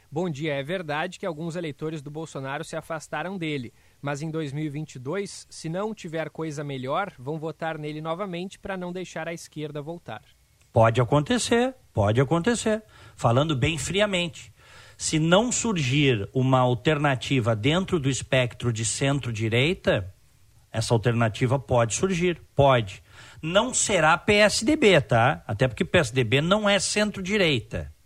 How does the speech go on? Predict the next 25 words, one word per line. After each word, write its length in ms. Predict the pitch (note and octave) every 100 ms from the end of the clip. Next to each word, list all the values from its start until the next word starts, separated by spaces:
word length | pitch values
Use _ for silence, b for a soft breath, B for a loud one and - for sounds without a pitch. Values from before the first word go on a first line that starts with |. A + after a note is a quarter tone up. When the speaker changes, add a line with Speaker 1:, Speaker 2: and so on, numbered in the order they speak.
| _ _ _
Speaker 2:
tá, 160 | G#2+ C#3+
Echauri? 400 | D3 D3 G2 D#2+ - b b b b -
De 340 | - - G2+
antemão. 600 | A2+ C3+ E3+ E3+ A#2 E2 - b b
P 60 | C3
S 200 | C3+ A#2
D 100 | C#3
B 180 | B2 D3+
é 100 | F#3
esquerda, 600 | G#3+ - - E3+ B2+ G#2+
é 40 |
uma 160 | G2+ A#2
centro-esquerda. 1200 | - - E3 F#3 G#3 F#3 - E3 C#3+ A2 E2+ C#2+ b b b
Tem 140 | - A2+
gente 280 | A#2+ D#3+ -
mais 520 | C#3 D3 D#3 G3 F#3+
ou 100 | G#3+
menos 400 | F#3 F3+ G3 F3+
esquerda 580 | C3+ A#2+ - A2+ G2 F2+
dentro 220 | F2+ G#2
do 80 | G2
P 140 | G2+
S 200 | G2+ F#2
D 80 | - F#2
B, 180 | F2